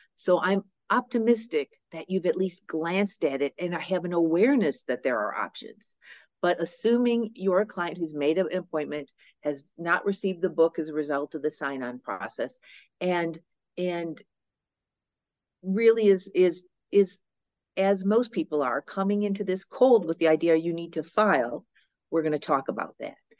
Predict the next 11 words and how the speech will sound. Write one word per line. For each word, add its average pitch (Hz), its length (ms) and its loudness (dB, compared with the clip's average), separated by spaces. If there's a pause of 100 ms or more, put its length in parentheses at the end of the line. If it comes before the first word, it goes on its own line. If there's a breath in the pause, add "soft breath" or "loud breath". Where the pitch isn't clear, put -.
(360 soft breath)
And 170 240 -2
so 170 340 4
I'm 160 300 -2 (160)
going 147 240 2
to - 160 -10
ask: 120 360 -6 (360)
Have 156 320 -2
you 151 160 2
and 156 100 -4
your 147 220 2 (400)
spouse 131 420 0